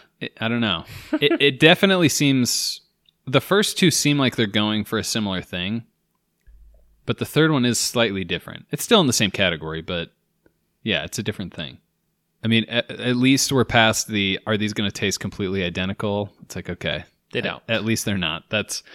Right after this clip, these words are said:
Speaker 2: They don't.
Speaker 1: that's always a relief.
Speaker 2: Looks like a cat.
Speaker 1: Is there a cat here?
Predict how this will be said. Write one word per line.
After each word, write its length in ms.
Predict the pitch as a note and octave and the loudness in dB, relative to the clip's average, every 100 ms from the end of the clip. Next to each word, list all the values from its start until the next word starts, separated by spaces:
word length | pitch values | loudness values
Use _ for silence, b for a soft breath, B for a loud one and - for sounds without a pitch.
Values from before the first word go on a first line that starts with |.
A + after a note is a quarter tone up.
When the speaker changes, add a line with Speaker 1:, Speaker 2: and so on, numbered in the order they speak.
| B | B
Speaker 2:
They 100 | A2 | -14
don't. 100 | E2 | -6
Speaker 1:
that's 160 | A#2+ A#2 | -2 2
always 220 | A#2+ G#2+ | 4 4
a 40 | A2 | 2
relief. 380 | F#2+ D#2 - - _ _ _ | 0 -4 -10 -18 _ _ _
Speaker 2:
Looks 140 | - | -16
like 120 | - | -16
a 20 | |
cat. 340 | - - F2+ - _ _ _ - - _ _ _ - | -14 -12 -10 -12 _ _ _ -20 -20 _ _ _ -20
Speaker 1:
Is 760 | - A4 A#4 G#4+ _ - _ | -20 -20 -20 -20 _ -20 _
there 100 | A#2+ | -2
a 60 | G#2 | 2
cat 180 | B2 A2+ | 4 6
here? 240 | D3+ D3+ | 4 0